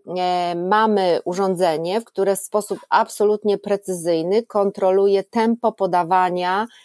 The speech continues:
środka znieczulającego i, e, też, e, dostosowuje do oporu tkanek też siłę podawania. Więc, e, my wykonując to manualnie, e, e, oczywiście robimy to,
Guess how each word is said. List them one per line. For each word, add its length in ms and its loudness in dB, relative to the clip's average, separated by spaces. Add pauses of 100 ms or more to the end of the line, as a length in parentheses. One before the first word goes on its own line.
(100)
środka 580 -2
znieczulającego 1300 0 (400)
i, 340 -2 (160)
e, 240 2
też, 540 0
e, 300 2
dostosowuje 880 0
do 220 0
oporu 440 0
tkanek 600 -2
też 180 -10
siłę 500 0
podawania. 680 -4 (480)
Więc, 680 0
e, 260 2
my 200 0
wykonując 640 0
to 120 -2
manualnie, 960 0 (240)
e, 80 -8 (220)
e, 60 -4 (380)
oczywiście 480 -2
robimy 540 2
to, 540 2